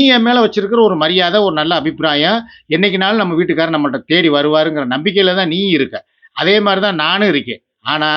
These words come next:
இடையில இப்ப உன்னை வந்து ஆட்டி வைக்கிறாங்க பத்தியா, உன்னை பின்னால இருந்து ரிமோட் கண்ட்ரோல் மாதிரி உன்னை செயல்படுத்திக்கிட்டு இருக்காங்க பத்தியா, அவங்க கிட்ட நீ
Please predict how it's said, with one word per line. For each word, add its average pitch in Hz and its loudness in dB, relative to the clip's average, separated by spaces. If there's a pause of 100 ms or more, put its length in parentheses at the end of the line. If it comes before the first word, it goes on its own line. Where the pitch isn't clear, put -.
(520)
இடையில 233 2
இப்ப 180 -4
உன்னை 160 0
வந்து 175 -6 (120)
ஆட்டி 185 -4
வைக்கிறாங்க 147 -4
பத்தியா, 120 -2 (160)
உன்னை 127 -4 (100)
பின்னால 196 0
இருந்து 170 -2 (640)
ரிமோட் 220 2
கண்ட்ரோல் 165 -2
மாதிரி 196 2
உன்னை 156 -2 (100)
செயல்படுத்திக்கிட்டு 156 -2
இருக்காங்க 117 -4
பத்தியா, 110 -2 (220)
அவங்க 175 0
கிட்ட 160 2
நீ 156 2